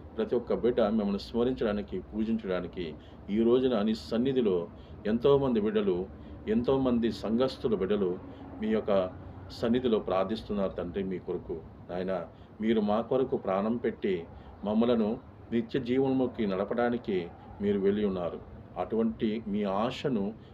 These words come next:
మేము నెరవేర్చడానికి, మీ యందు నమ్మకమైన బిడ్డలుగా మేము జీవించడానికి మాకు ధన్యతనిస్తారని, త్వరలో రానయ్యున్న మా ప్రభువు అయిన యేసు క్రీస్తు వారి నామమున బ్రతిమాలి వేడుకొనుచున్నాం తండ్రి.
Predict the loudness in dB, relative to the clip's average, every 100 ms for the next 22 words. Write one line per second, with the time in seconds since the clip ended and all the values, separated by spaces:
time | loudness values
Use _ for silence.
0 | -6 -2 0 2 2 4 2 2 0 0
1 | -2 -4 -6 -8 -6 0 2 4 4 2
2 | -2 -10 -16 -16 -18 -18 -18 -8 -2 2
3 | 2 2 0 2 2 2 2 2 0 -2
4 | -4 -4 -4 -4 -2 -2 -4 -2 -4 -2
5 | -4 -6 -6 -6 -4 -2 -2 -4 -8 -6
6 | -4 -4 -8 -16 -20 -20 -4 0 4 4
7 | 4 2 0 -4 -6 -10 -4 -2 0 2
8 | 2 2 2 2 0 -2 -6 -8 -6 -6
9 | -2 0 2 0 -4 -4 -6 -8 -10 -12
10 | -18 -6 -4 -2 0 2 2 0 -2 -8
11 | -8 -8 -8 -8 -10